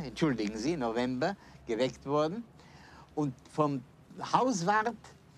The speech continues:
des, äh, der Synagoge Tempelgasse, wo ich damals Dienst gemacht habe, das war die größte Wiener Synagoge. Und der hat mir gesagt, er hat Besuch, mehr konnte er nicht sagen.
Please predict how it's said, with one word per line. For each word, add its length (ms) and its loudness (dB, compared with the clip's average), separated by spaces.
des, 480 -2
äh, 220 -2
der 280 0
Synagoge 680 0
Tempelgasse, 880 2
wo 160 2
ich 180 0
damals 360 0
Dienst 320 -2
gemacht 440 -2
habe, 400 0
das 100 -8
war 100 2
die 120 -4
größte 400 0
Wiener 260 -2
Synagoge. 560 -6
Und 160 -6
der 120 4
hat 100 -4
mir 100 -4
gesagt, 520 -2
er 160 -2
hat 160 0
Besuch, 460 -4
mehr 180 2
konnte 340 -2
er 60 -2
nicht 220 -8
sagen. 320 -4